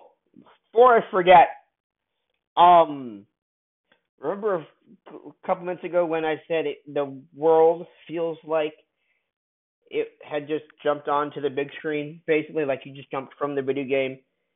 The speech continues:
into the big screen world? Yeah, Lyndon Ashby, who plays Johnny Cage in this movie, nails it as this character. He is aight. Lyndon Ashby,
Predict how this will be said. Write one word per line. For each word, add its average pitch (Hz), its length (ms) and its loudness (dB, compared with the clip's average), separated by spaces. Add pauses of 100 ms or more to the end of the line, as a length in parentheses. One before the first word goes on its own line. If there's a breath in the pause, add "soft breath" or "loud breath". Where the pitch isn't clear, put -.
(120)
into 131 320 -10
the 127 100 -6
big 123 180 -8 (120)
screen 135 260 -4
world? 131 260 4 (1040)
Yeah, 147 360 4 (400)
Lyndon 240 380 2
Ashby, 170 460 -2
who 147 120 -4
plays 139 400 -4
Johnny 135 320 0
Cage 117 320 -4 (220)
in 120 160 -12
this 120 220 -6
movie, 113 420 -6 (840)
nails 151 640 6
it 104 200 -8 (760)
as 143 340 -4 (120)
this 127 160 -4 (180)
character. 131 360 2
He 185 80 2
is 120 160 0 (480)
aight. 135 300 6 (1600)
Lyndon 196 400 2
Ashby, 139 680 2